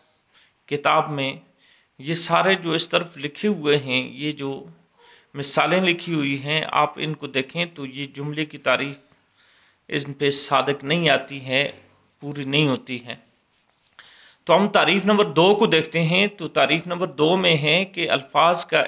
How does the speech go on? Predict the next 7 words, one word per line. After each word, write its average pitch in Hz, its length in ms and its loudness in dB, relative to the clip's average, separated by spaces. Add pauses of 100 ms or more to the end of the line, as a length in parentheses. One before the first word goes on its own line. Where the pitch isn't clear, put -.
ऐसा 208 320 4
मजमूआ, 127 500 0 (760)
अल्फाज 151 460 0
का 196 180 2 (1120)
ऐसा 165 360 4
मजमूआ 143 560 2 (1900)
जो 143 240 2